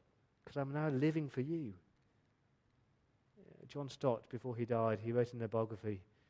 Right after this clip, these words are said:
that he, he wakes up every morning and says, "Good morning, Lord Jesus.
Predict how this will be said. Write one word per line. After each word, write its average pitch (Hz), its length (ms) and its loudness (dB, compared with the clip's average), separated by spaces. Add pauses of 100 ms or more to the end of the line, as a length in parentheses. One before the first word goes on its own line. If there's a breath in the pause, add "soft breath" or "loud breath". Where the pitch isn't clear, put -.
(300)
that - 100 -14
he, 123 160 -4
he 123 220 -2
wakes 135 380 2
up 127 140 -2
every 120 180 0
morning 117 320 2
and 107 120 -4
says, 110 400 2 (960 soft breath)
"Good 117 160 2
morning, 175 420 4 (100)
Lord 131 240 2
Jesus. 110 720 -8